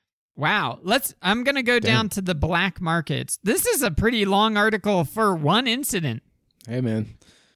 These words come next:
Speaker 2: I'm sure that incident changed a lot, uh, in Japan, so.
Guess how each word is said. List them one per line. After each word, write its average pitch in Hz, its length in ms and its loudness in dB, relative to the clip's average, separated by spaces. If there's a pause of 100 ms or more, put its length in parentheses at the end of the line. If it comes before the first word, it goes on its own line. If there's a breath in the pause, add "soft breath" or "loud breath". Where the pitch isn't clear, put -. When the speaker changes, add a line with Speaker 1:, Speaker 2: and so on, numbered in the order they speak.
Speaker 2:
I'm 147 160 4
sure 160 200 6
that 143 160 8
incident 139 440 6
changed 135 340 4
a 117 60 4
lot, 127 360 6
uh, 101 300 0
in 107 100 -2
Japan, 90 460 -4
so. 87 340 -6